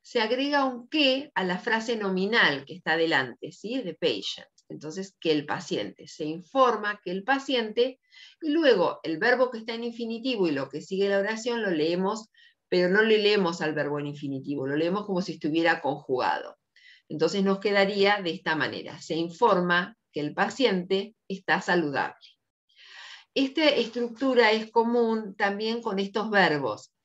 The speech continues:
think, say, report, believe,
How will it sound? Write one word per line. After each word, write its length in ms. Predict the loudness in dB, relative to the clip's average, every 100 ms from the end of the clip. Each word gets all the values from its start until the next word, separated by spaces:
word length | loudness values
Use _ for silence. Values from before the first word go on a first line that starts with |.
| -4
think, 420 | 0 0 0 -6
say, 560 | -12 -8 0 4 4 2
report, 680 | -2 -8 -6 0 4 2 0
believe, 600 | -6 -4 -2 2 0 -2